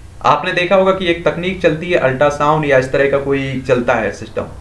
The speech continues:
आप देखिए इस तरह की तकनीक इसलिए आई हुई थी कि बच्चे के जन्म से पहले अगर कोई बीमारी है, कोई उसमें कमी है, तो उसका पता लगाया जा सके, उसे सही किया जा सके। लेकिन आप देखिए कि हम लोगों ने इसका दुरुपयोग करना शुरू कर दिया।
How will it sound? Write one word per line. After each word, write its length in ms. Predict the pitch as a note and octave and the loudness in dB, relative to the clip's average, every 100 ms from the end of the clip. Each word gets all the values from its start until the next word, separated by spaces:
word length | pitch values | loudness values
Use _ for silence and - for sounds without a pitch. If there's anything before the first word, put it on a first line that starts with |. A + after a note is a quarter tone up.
| - - - - - - - - - - - | -18 -20 -20 -20 -20 -20 -20 -20 -20 -14 -2
आप 140 | B2+ | 0
देखिए 300 | C#3+ F3 A#3+ | 0 -2 -2
इस 100 | G#3 | -2
तरह 140 | G#3 G3+ | 0 0
की 100 | G#3 | 2
तकनीक 360 | A3 G3+ G#3+ | 0 0 -2
इसलिए 320 | G3 G3+ G3 G3+ | -2 -2 2 4
आई 180 | E3+ | 4
हुई 180 | E3+ E3+ G#3+ | 2 -2 -4
थी 40 | |
कि 140 | G#3 G3+ | -6 -4
बच्चे 500 | - C#3+ - G3+ G3+ | -2 -4 -4 -4 0
के 120 | G#3 - | 0 2
जन्म 280 | D3 E3+ | 0 0
से 160 | F#3+ F#3+ | -2 -2
पहले 320 | - D#3 E3+ | 0 2 4
अगर 140 | D#3 D3+ | 2 2
कोई 220 | D3 C#3+ | 0 -2
बीमारी 480 | B2 C3 D3 D#3 E3 | -2 0 2 2 2
है, 80 | C#3+ | 0
कोई 200 | C#3+ C#3 | 0 -4
उसमें 300 | C3 C#3 B2 | -4 -6 -2
कमी 280 | C3 D#3 | -2 0
है, 160 | C3+ G#2+ - - - - - - | -4 -6 -10 -18 -18 -18 -16 -6
तो 60 | D#3+ | 0
उसका 300 | E3 - G#3 | 0 2 2
पता 300 | - - F3 | 2 2 2
लगाया 280 | E3 C3 A2 | 2 0 0
जा 120 | G#2+ | -2
सके, 280 | G#2+ A2 - - - - - | -4 -12 -14 -14 -18 -16 -4
उसे 220 | D#3 A3 | 0 0
सही 260 | G#3+ G3 G#3+ | 0 0 0
किया 220 | E3 C3+ | 0 0
जा 120 | G#2+ | 0
सके। 300 | G#2 - A2 A2+ - - - - - - - | -4 -8 -12 -14 -16 -20 -20 -20 -20 -18 -2
लेकिन 240 | C3 F3+ F#3+ | 0 2 2
आप 120 | F#3+ | 2
देखिए 280 | G#3 G#3 G#3 | 0 -2 -4
कि 100 | G#3 | -2
हम 160 | F#3+ | -2
लोगों 180 | F#3+ G3+ | 0 0
ने 80 | G3 | 0
इसका 200 | - F#3+ | 0 -2
दुरुपयोग 400 | F3+ F#3 G#3 G3+ | 0 0 0 0
करना 240 | F3+ B2+ | 0 -2
शुरू 220 | B2 A#2 | -2 -6
कर 140 | G#2 G#2 | -4 -6
दिया। 420 | G#2 A2 - - | -6 -10 -12 -18